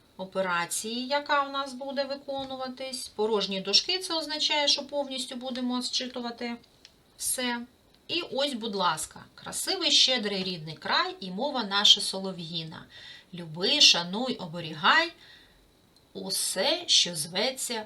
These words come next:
Україна. Вірш Платона Воронька. І так, в отриманому тексті відобразилися не тільки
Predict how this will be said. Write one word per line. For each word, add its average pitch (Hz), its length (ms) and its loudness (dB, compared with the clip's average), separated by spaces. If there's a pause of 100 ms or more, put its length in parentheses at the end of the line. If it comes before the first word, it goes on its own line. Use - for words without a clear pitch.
(120)
Україна. 180 720 -6 (520)
Вірш 311 260 4
Платона 220 440 -2
Воронька. 202 460 -4 (1700)
І 370 80 4
так, - 420 0 (460)
в 208 60 0
отриманому 320 540 2
тексті 196 640 2 (120)
відобразилися 285 1000 2 (220)
не 262 240 0
тільки 330 800 2